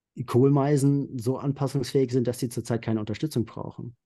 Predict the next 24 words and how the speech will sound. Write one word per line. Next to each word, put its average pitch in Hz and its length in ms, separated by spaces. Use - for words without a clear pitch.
Beim 123 160
Trauerschnäpper, 143 580
Halsbandschnäpper 143 540
schaut's 143 240
wieder 123 160
anders 147 240
aus, 98 260
aber 113 120
dann 113 120
müssen 131 260
halt 123 160
die 117 80
Kästen 123 540
nicht 131 180
im 120 100
Garten 127 320
hängen, 135 300
sondern 123 560
auf 123 140
Streuobstwiesen 135 760
oder 120 200
in 117 80
den 117 120
Wäldern. 104 520